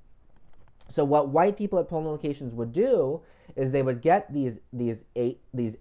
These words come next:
eight separate boxes, whether for eight different positions for the cabinet and a state or whatever it may be,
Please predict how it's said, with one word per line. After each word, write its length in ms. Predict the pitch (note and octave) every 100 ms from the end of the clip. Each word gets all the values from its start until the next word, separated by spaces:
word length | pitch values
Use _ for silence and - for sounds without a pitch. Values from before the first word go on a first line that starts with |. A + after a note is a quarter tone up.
| D3
eight 280 | G#3 -
separate 400 | - F#3+ D#3+ C3+
boxes, 400 | - B2 G#2 A2+
whether 200 | A2 A2
for 160 | G#2 -
eight 240 | C#3 E3 -
different 420 | C#3+ C#3+ C3 -
positions 680 | C3+ A#2+ C#3 A2 F2+ G#2+ -
for 80 | A2+
the 80 | G2+
cabinet 540 | - A#2+ A2+ A2+ A2+ -
and 100 | G2
a 20 |
state 320 | - D3 C#3+
or 60 | G#2+
whatever 220 | G2+ F#2+
it 40 |
may 80 | F2
be, 260 | G2 C#3